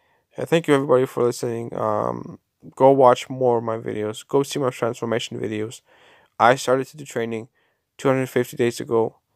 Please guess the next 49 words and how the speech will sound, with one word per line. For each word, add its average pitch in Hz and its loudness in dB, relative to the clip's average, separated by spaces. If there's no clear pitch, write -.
and 117 -6
now 120 4
I'm 120 0
training 120 -4
every 110 -8
day, 104 -2
and 107 -8
I 104 -6
have 104 -10
better 113 0
results, 104 -4
and 104 -4
I 110 -6
look 110 -10
bigger, - -8
and - -8
I - -8
look - -10
more 113 -6
impressive. - -8
Uh, 113 -12
because 123 -6
I'm 104 -10
consistent 147 -4
and 139 -14
give 117 0
everything 127 -2
I 147 0
have, 120 0
you - -12
know, 117 -4
inside 117 -2
of 117 -4
me. 117 -12
I 107 -4
give 120 -4
it 139 -6
to - -12
the 139 -18
purpose. - -4
I 120 -6
give 123 -2
it 123 -10
to - -18
the 131 -10
goal. 107 -2
I - -2
work 113 -2
hard, 156 4